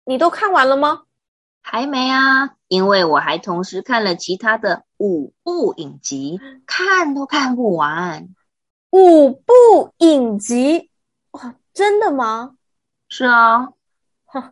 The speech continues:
Speaker 1: 难怪，我每次打电话给你，你都不接。
Speaker 2: 你不是也喜欢看影集吗？
Speaker 1: 对啊。
Speaker 2: 那你真的要用 Netflix 才可以看到很多影集哦。
Speaker 1: 哦，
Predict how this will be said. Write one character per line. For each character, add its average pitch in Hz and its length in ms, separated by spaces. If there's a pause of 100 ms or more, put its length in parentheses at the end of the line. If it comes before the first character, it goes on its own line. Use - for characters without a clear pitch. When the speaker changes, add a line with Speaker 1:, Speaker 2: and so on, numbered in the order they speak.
Speaker 1:
难 202 280
怪， 254 420 (280)
我 339 140
每 370 200
次 381 200
打 - 220
电 320 180
话 302 200
给 226 180
你， 220 300
你 233 140
都 240 140
不 254 160
接。 240 440 (1000)
Speaker 2:
你 190 260
不 214 160
是 339 200
也 214 160
喜 165 160
欢 170 340
看 202 280
影 139 200
集 127 220
吗？ 226 300 (260)
Speaker 1:
对 311 180
啊。 294 360 (720)
Speaker 2:
那 185 180
你 135 160
真 277 400
的 208 200
要 185 200
用 165 280
Netflix - 640 (180)
才 175 180
可 196 160
以 170 80
看 175 300
到 165 180
很 156 640
多 180 300
影 139 260
集 131 280
哦。 147 400 (500)
Speaker 1:
哦， 302 1000